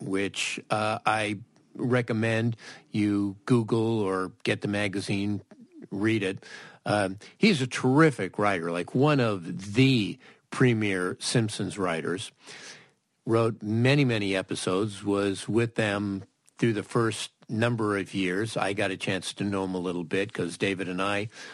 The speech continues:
worked on the show the first few years.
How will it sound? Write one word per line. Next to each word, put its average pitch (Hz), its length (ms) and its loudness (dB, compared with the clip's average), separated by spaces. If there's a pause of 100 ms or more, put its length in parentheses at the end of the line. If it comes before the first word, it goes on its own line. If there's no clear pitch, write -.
(200)
worked 98 420 -2
on 92 120 -2
the 92 80 -2
show 92 320 -2
the 90 140 -2
first - 380 -6
few 165 200 4
years. 90 480 -2